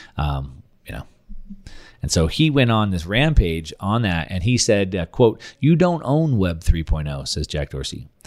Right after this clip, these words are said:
He criticized its centralized nature. He said, quote, "You don't ed-, you don't own Web three. The V Cs and their L Ps do. It will never escape their incentives. It's ultimately a centralized entity with a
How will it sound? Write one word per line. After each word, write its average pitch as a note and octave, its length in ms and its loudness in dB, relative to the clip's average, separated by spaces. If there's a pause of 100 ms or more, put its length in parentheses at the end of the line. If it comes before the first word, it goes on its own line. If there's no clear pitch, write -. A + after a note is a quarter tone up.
(760)
He F#2+ 140 -4
criticized G2+ 680 2
its F2+ 220 -6 (100)
centralized F#2 920 0
nature. E2+ 520 0 (680)
He A#2 140 6
said, G#2+ 320 4
quote, A#2+ 380 4 (260)
"You B2+ 140 6
don't D3+ 160 4
ed-, B2 280 4
you B2 120 6
don't C#3 220 6
own A#2 340 2
Web G2 260 0
three. E2+ 420 4
The E2 120 0
V A2+ 180 4
Cs A#2 500 2
and G2 220 4
their F2+ 180 0
L F#2 140 -2
Ps F2 340 -2
do. C#2+ 340 -2 (140)
It - 60 0
will F#2+ 180 2
never C#3+ 640 2
escape - 640 2
their F2+ 180 -2
incentives. B2 720 2
It's - 160 -8 (120)
ultimately A2+ 580 0
a E2 60 -4
centralized C3 760 2
entity G2+ 560 -2
with E2 220 -4
a C#2 140 -6